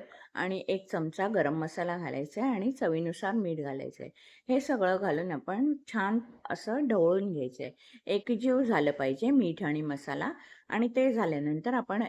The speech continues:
एक उकळी येऊ द्यायची आहे त्या भाताला आणि उकळी आल्यानंतर आपण त्याच्यावरती झाकण घालून ठेवायचं आहे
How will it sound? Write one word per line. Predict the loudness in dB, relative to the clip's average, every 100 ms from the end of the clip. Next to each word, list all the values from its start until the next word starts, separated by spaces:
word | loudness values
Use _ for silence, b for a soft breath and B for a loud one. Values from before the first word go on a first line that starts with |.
| -2
एक | 0 0
उकळी | 2 6 6
येऊ | 8 6
द्यायची | 4 2 2 -2
आहे | -4
त्या | -2
भाताला | -4 -4 -6 -4 -4 -8 b b _ -4
आणि | 0 0
उकळी | 0 2 2 4
आल्यानंतर | 4 4 2 2 -2 0 0 0
आपण | 0 -4 -4 -4
त्याच्यावरती | -4 -2 -2 -2 -2 -2
झाकण | -2 -4 -2 -2
घालून | 0 -2 -2
ठेवायचं | -4 -4 -2 -4 -4
आहे | -6